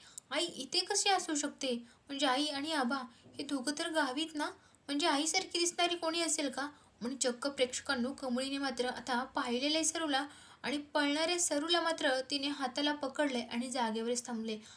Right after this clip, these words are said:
आता यामुळे प्रेक्षकांनो आता इथून मागे झालेल्या भूतकाळातील खूप भयानक गोष्टींचे इथं उलगडे होणार आहेत आणि या कामिणीचं मात्र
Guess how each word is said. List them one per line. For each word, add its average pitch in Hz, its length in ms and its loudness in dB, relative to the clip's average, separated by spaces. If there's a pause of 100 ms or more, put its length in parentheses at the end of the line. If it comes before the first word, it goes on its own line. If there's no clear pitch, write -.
(180)
आता - 140 -4
यामुळे 254 460 0
प्रेक्षकांनो 254 600 -4 (360)
आता - 160 -2
इथून 285 340 0
मागे 285 260 0
झालेल्या 262 480 -2
भूतकाळातील 262 840 -2 (360)
खूप 294 300 -2
भयानक 277 440 0
गोष्टींचे 269 560 -2
इथं 294 260 0
उलगडे 285 480 0
होणार 311 260 0
आहेत 247 160 2 (320)
आणि 240 200 -4
या 254 120 2
कामिणीचं 262 640 -2
मात्र 247 320 -2